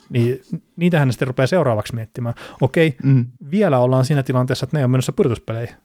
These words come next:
Speaker 1: mutta niitä askeleita otetaan koko ajan eteenpäin. Ja mun mielestä tämän joukkueen
Speaker 2: Juu.
Speaker 1: pelaaminen on myös mennyt eteenpäin taas viime kaudesta.
Speaker 2: Kyllä. Siis tää joukkue luo nahkaansa tällä hetkellä.
Speaker 1: Mm.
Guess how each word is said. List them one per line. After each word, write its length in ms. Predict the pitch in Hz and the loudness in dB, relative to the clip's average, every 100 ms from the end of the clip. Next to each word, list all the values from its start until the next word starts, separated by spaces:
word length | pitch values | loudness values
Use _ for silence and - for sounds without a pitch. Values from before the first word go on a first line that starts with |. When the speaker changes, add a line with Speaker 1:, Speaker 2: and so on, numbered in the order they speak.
| _ _ _ _ | _ _ _ _
Speaker 1:
mutta 420 | 135 120 131 120 113 _ _ _ _ _ - | -10 -6 -4 -4 -6 _ _ _ _ _ -2
niitä 240 | 147 151 | 2 4
askeleita 400 | 160 - 123 123 | 2 2 0 2
otetaan 260 | 127 123 127 | 0 0 -2
koko 200 | 131 123 | -2 -2
ajan 200 | 117 135 | 0 0
eteenpäin. 480 | 131 117 107 131 131 - | 0 0 -2 -4 -6 -2
Ja 60 | 135 | 2
mun 140 | 160 | 4
mielestä 180 | 156 - | 2 2
tämän 140 | 147 | 2
joukkueen 280 | 160 139 139 | 4 2 0
Speaker 2:
Juu. 60 | 131 | 2
Speaker 1:
pelaaminen 420 | 190 143 120 110 | 2 2 2 2
on 60 | |
myös 160 | 113 - | 2 2
mennyt 180 | 117 120 | 2 2
eteenpäin 440 | 117 117 107 113 | 2 0 2 0
taas 240 | 139 127 127 | 2 0 0
viime 220 | 110 107 | -2 -2
kaudesta. 400 | - 127 131 - _ _ _ _ - | -6 -8 -10 -14 _ _ _ _ -2
Speaker 2:
Kyllä. 240 | 117 110 - - - | 0 0 -6 -16 -4
Siis 200 | - 123 | -2 0
tää 100 | 190 | 0
joukkue 260 | 120 120 | 0 2
luo 180 | 180 175 | 2 2
nahkaansa 580 | 139 123 - 104 101 - - | 0 -2 -2 -2 -2 -4 -10
tällä 160 | - 127 | -8 -2
hetkellä. 380 | 139 135 135 | 2 2 2
Speaker 1:
Mm. 60 | - | -2